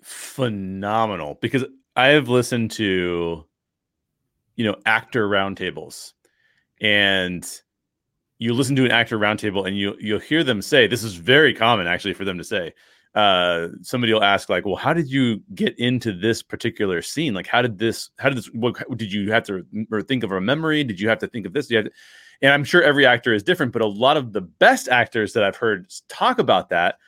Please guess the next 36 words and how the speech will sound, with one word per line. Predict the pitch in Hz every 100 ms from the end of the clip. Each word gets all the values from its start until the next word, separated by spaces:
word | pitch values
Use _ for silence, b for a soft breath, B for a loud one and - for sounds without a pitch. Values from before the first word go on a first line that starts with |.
| _ _ _
they | 127 131 -
all | 151 190
say, | 180 - 160 135 113 113 - _ _ _
"It | 156 -
depends | 165 156 165 156
on | 156
what's | 151 156
on | 151
the | 143
page." | 160 185 87 - - -
Like, | 127 127 b b
what's | - 117 165 -
on | 147 151 147
the | 123
page | - 143 127 107 92 - - 101
gets | 135 135 123
me | 127 117
to | - 123
a | 107
place | - 120 107 92 - - _
where | - 107 110 101
I | 104
can | 107 110 95
then, | 92 90 87 - _ _ _ _ _ _ -
you | 117
know, | 90 80 - _ _ _ 113 85
get | 113 123 107
the | 110
emotion | 98 98 104 - 101
on | 90 87
screen, | - - 156 110 87 b b
get | 123 127
the |
emotion | 113 110 135 147
in | 143
me | 127 113 107